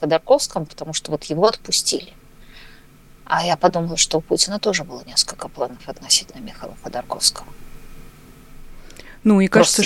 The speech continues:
Speaker 2: что
Speaker 1: тогда выпало вот так.
Speaker 2: Кажется, что Владимир Путин очень пожалел, э, с тех пор, как выпустил Михаила Ходорковского, учитывая, сколько обвинений в адрес Михаила Борисовича звучали после, и как он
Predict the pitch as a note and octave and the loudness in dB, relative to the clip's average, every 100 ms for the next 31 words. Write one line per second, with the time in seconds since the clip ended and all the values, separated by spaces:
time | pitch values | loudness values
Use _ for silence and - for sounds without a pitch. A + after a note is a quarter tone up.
0 | - G3+ G3 C4+ D#4 B3+ D3+ G3 B3 B3 | 6 6 10 10 10 8 6 4 4 4
1 | G3+ F3+ F#3+ - F#3 A3 - - - - | 4 2 -4 -4 -4 -4 -8 -16 -20 -20
2 | - - - - - - - - A3 A3+ | -20 -20 -20 -20 -20 -20 0 2 4 4
3 | - G#3+ G#3+ G#3+ G#3 A#3+ G#3+ G3+ G3+ G#3 | 4 6 6 6 4 4 4 4 4 2
4 | G3 G3 A#3 G3 D3 - - D#3 D#3 D3+ | 2 4 4 4 2 -4 -6 -4 -4 -4
5 | D3+ D#3 - E3+ - D3+ E3+ - E3 E3 | -6 -8 -8 -8 -6 -8 -8 -8 -8 -6
6 | - D#3+ D#3+ E3 D#3 E3 E3 - A#3 - | -6 -6 -6 -6 -6 -4 0 2 0 0
7 | D3+ - - D#3 - E3+ - E3+ F#3+ F#3 | -2 -2 -2 -4 -2 -2 2 2 4 4
8 | G#3 F#3 F3 F#3 E3 E3 F3 - E3+ D#3+ | 4 4 6 4 2 -4 -6 -2 0 0
9 | - - - F#3 F#3+ G3+ F3 - E3 D#3+ | -4 -12 -2 4 6 4 0 -2 -2 -2
10 | F3+ E3 E3 G#3 - D3 C#3+ D#3+ D#3 D3+ | -2 -2 0 -2 -2 -6 -4 -4 -4 -6